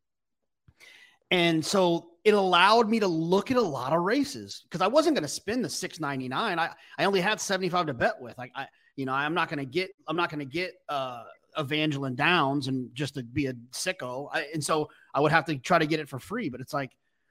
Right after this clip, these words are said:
that barrier to entry now is just, it, it's not, it's not easy.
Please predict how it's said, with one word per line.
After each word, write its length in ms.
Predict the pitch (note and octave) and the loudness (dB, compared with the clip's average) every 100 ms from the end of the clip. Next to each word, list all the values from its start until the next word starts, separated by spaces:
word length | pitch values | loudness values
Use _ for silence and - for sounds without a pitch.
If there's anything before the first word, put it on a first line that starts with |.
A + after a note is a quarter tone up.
| _ _ | _ _
that 200 | F#3 E3+ | -2 2
barrier 360 | F3+ G#3 G#3+ D#3+ | 4 6 6 4
to 120 | C3+ | 0
entry 420 | C3 G3 - D#3 B2 | 0 0 0 -2 -2
now 400 | A2 G#2 G2+ - | -4 -6 -8 -12
is 160 | A2+ A2 | -16 -14
just, 400 | A#2 A2 - - - | -14 -12 -14 -16 -20
it, 160 | A#2+ - | -20 -20
it's 180 | A#2+ - | -14 -6
not, 280 | E3+ D3+ - | -6 -6 -10
it's 120 | - - | -16 -12
not 180 | E3+ | -10
easy. 300 | G#2+ A3 D#3+ | -6 -6 -6